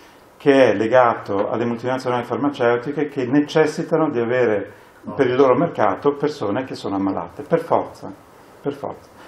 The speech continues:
Quindi troveranno continuamente sempre modi per, no? Adesso per esempio l-, l-, l'Eldorado del, del, della, delle multinazionali farmaceutiche sono i vaccini, che sono alla fine dei farmaci che vengono somministrati, farmaci a tutti gli effetti,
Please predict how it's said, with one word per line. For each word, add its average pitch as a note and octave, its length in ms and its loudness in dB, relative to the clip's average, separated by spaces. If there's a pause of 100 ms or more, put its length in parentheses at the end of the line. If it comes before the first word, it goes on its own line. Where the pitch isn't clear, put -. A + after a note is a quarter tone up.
(140)
Quindi C#3+ 340 2
troveranno D3 1000 4 (160)
continuamente C#3+ 800 0
sempre B2 480 0
modi A#2+ 360 0
per, - 340 -6 (200)
no? C#3 180 -10 (460)
Adesso D#3+ 360 4
per D3 120 2
esempio C3+ 560 4
l-, G#2+ 360 -4
l-, G2 560 -2 (300)
l'Eldorado A#2 720 4
del, - 500 -4
del, G#2 500 -2
della, G#2 280 -4
delle G#2 200 -4
multinazionali A#2 560 -2
farmaceutiche A#2+ 600 -2
sono G#2 160 -6
i G2+ 40 -6
vaccini, F#2+ 640 -2 (380)
che C#3+ 80 -10
sono C#3 220 4
alla B2+ 120 6
fine B2+ 240 -2
dei C3+ 140 0
farmaci C3+ 760 2
che - 80 -8
vengono A2 240 -2
somministrati, A#2 680 -2
farmaci G#2 340 -4
a - 20 -12
tutti G#2+ 120 -10
gli D#3+ 40 -4
effetti, D#3+ 600 -4